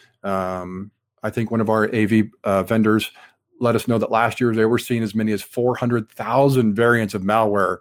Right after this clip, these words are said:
um, every day. And these aren't necessarily, like, new strains or someone wrote a new program, but someone took an existing malware and changed it a little bit to try to, try to get past our security levels. Um, and then a very scary number is that forty percent of ransomware victims pay.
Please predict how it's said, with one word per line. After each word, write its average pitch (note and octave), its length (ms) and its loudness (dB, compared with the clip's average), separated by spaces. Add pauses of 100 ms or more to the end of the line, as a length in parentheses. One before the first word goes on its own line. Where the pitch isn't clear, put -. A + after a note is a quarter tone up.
(320)
um, F#2 400 -8
every B2 220 2
day. F2 380 -4 (420)
And C3 100 4
these D#3+ 120 6
aren't E3+ 160 6
necessarily, D3 380 4
like, A#2+ 100 -6
new B2+ 500 6
strains C3 400 2
or B2 40 2
someone B2+ 240 2
wrote A#2+ 140 2
a A2+ 40 0
new A#2 120 0
program, A#2+ 440 2
but C3 140 -4
someone D3+ 260 2
took D3 140 -2
an C3 80 2
existing B2+ 520 2
malware A#2 440 4
and G2+ 100 -2
changed C3 260 0
it A2 40 -4
a - 20 -4
little G#2 160 -6
bit G2+ 180 -2
to - 40 -18
try A#2 120 -2
to, G#2 140 -2 (380)
try A#2 160 -4
to G#2+ 40 -2
get A#2 160 -4
past A2+ 320 -6
our G#2+ 100 -2
security G2+ 400 -8
levels. F2+ 440 -10 (720)
Um, G#2 360 2
and B2+ 80 4
then D3 80 6
a C#3+ 40 4
very D#3 180 6
scary C#3+ 280 2
number C3+ 200 4
is B2 80 4
that C3 140 2
forty D3+ 240 2
percent C3+ 240 0
of A2 80 0
ransomware G#2+ 460 0
victims F#2+ 340 -4
pay. F2+ 400 -12